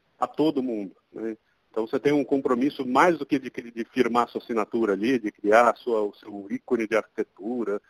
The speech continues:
ou criar, enfim, alimentar o seu, seu próprio ego. Você tem uma responsabilidade de criar um elemento que vai ficar pra muitas gerações como parte de uma paisagem. Então saber até que, até que ponto ele vai criar uma,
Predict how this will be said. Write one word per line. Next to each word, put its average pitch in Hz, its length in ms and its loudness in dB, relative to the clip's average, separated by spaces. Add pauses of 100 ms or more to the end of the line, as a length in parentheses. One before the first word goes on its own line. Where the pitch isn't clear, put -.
(320)
ou 110 240 -4
criar, 113 360 2
enfim, 110 220 -2
alimentar 113 420 0
o 123 80 -2
seu, 123 120 -4 (140)
seu 117 160 -6
próprio 104 420 0
ego. 113 380 -2 (920)
Você 180 360 -6
tem 139 180 -2
uma 151 140 0
responsabilidade 143 960 2
de 160 60 -12
criar 147 440 2 (500)
um 139 160 -2
elemento 143 420 -2
que 160 120 -10
vai 143 160 0
ficar 147 460 0 (140)
pra 151 120 0
muitas 156 480 -6
gerações 139 580 -6 (680)
como 139 340 -2
parte 135 420 2
de 135 60 -16
uma 139 120 -6
paisagem. 117 580 0 (1400)
Então 110 160 -10
saber 113 300 -2
até 117 200 0
que, - 180 -14
até 123 200 -2
que - 120 -12
ponto 151 440 2
ele 131 120 0
vai 127 140 2
criar 123 320 2
uma, 120 180 -6